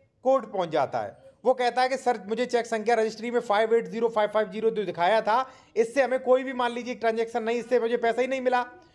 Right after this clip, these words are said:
वो भाई जांच के लिए आदेश देंगे, जब जांच होगी तो बैंक वाले भी लिख के दे देंगे, "हाँ, ये चेक मेरे पास आया ही नहीं, इससे कोई पैसा लेन देन नहीं हुआ।" यानी कि फिर तो क्लियर हो गया कि आपने चेक दिखाया तो, लेकिन पैसा नहीं दिया,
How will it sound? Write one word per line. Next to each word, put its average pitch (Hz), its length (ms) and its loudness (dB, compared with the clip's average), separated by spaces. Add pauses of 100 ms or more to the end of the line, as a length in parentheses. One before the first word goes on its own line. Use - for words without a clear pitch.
(300)
वो 240 140 4
भाई 240 160 6
जांच 220 260 0
के 247 80 -2
लिए 233 160 0
आदेश 208 280 2
देंगे, 220 340 2
जब 185 360 2
जांच 220 400 2
होगी 233 360 2 (600)
तो 285 100 0
बैंक 226 300 0
वाले 262 280 4
भी 285 80 -4
लिख 269 160 -6
के 269 120 -2
दे 247 120 4
देंगे, 262 200 0
"हाँ, 202 360 0
ये 247 280 -2
चेक 247 240 0
मेरे 240 180 0
पास 233 260 0
आया 196 180 2
ही 254 100 2
नहीं, 277 160 -2
इससे 247 220 0
कोई 208 180 2
पैसा 185 260 0
लेन 170 180 -2
देन 175 140 -4
नहीं 240 160 0
हुआ।" 247 240 2 (560)
यानी 214 380 0
कि 302 100 0
फिर 247 160 -2
तो 269 160 0
क्लियर 262 360 0
हो 226 140 2
गया 240 180 2
कि 262 100 -4
आपने 226 500 0
चेक 247 360 0
दिखाया 226 400 2
तो, 262 360 0 (200)
लेकिन 277 220 2
पैसा 196 300 2
नहीं 170 200 -2
दिया, 214 240 0